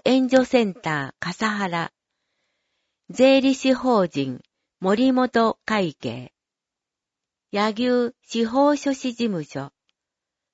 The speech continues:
株式会社ジーテック。スーパーセンター大桑多治見店。株式会社ワイエムエム。岐阜県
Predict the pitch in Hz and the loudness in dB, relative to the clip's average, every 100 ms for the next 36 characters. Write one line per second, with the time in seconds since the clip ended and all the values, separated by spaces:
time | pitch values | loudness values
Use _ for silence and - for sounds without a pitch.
0 | _ - 202 254 262 - 269 262 247 185 | _ -6 -2 -2 -4 -4 -2 0 0 -2
1 | - 160 147 _ _ _ - 269 277 214 | -6 -8 -8 _ _ _ -4 0 0 0
2 | 165 143 _ - 110 - _ _ _ _ | -4 -6 _ -14 -14 -16 _ _ _ _
3 | _ _ _ - 269 277 277 277 269 - | _ _ _ -2 -2 0 2 2 2 2
4 | 254 208 - 165 160 - - 226 226 214 | 0 0 -4 -4 -4 -6 -2 0 0 -2
5 | 208 190 214 _ - 185 214 240 233 - | -2 -2 -6 _ -6 -4 -2 -2 -4 -6
6 | 139 131 _ _ _ _ _ _ _ _ | -10 -12 _ _ _ _ _ _ _ _
7 | _ _ - 214 226 262 - 254 240 226 | _ _ -6 -2 0 -2 -4 -4 -2 0
8 | 180 - 160 156 _ _ - 226 254 254 | -2 -6 -8 -8 _ _ -4 0 0 -2
9 | - 214 208 202 - 170 147 127 _ _ | -4 -6 -4 -6 -6 -8 -8 -12 _ _
10 | _ _ _ _ _ - 220 240 277 208 | _ _ _ _ _ -6 -2 0 0 0
11 | 185 170 | -2 -6